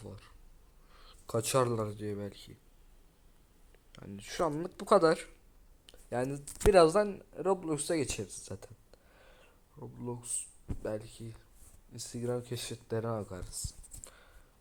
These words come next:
YouTube Shorts ister misiniz? Bugün. Bugün.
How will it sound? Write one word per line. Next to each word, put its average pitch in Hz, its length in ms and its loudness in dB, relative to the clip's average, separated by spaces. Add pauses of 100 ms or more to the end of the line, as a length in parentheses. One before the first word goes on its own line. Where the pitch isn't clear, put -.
(420)
YouTube 117 360 -8
Shorts - 600 4 (1500)
ister 175 400 6
misiniz? 127 680 -4 (580)
Bugün. 110 340 -6 (560)
Bugün. 175 440 2